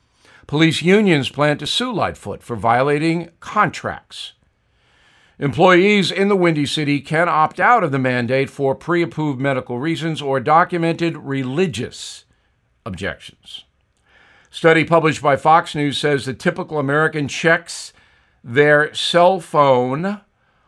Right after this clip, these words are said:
hundred times a day. That's once every nine minutes. The stat even higher among teens and young adults. The poll says eighty percent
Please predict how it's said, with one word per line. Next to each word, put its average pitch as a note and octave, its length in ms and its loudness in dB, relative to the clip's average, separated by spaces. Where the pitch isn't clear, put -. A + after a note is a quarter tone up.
hundred F#3+ 380 2
times G3 320 2
a F#3 40 -2
day. F3+ 300 -2
That's - 240 -8
once E3+ 240 2
every D#3+ 180 0
nine D3+ 300 2
minutes. - 520 -8
The - 60 -14
stat D#3+ 460 4
even C#3 240 -2
higher D#3 400 4
among C3+ 320 0
teens E3 560 -4
and C3+ 260 -2
young C3+ 320 -2
adults. C#3+ 440 0
The - 100 -8
poll D#3+ 280 6
says E3 600 4
eighty F3 320 -2
percent F#3 580 -2